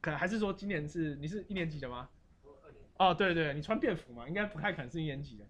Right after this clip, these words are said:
我想说，还是说今年入伍训比较这个，对不对？今年入伍训的伤害比较低一点，这样子。好，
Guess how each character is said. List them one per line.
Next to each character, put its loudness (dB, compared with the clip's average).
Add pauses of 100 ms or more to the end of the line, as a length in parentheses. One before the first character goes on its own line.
(300)
我 2
想 4
说， 8
还 4
是 6
说 4
今 -4
年 2
入 0
伍 -6
训 -4
比 -10
较 0
这 0
个， -2
对 -2
不 0
对？ 0 (520)
今 4
年 8
入 6
伍 2
训 2
的 2
伤 2
害 8
比 0
较 0
低 -4
一 -2
点， -4
这 -6
样 -2
子。 -14 (540)
好， 8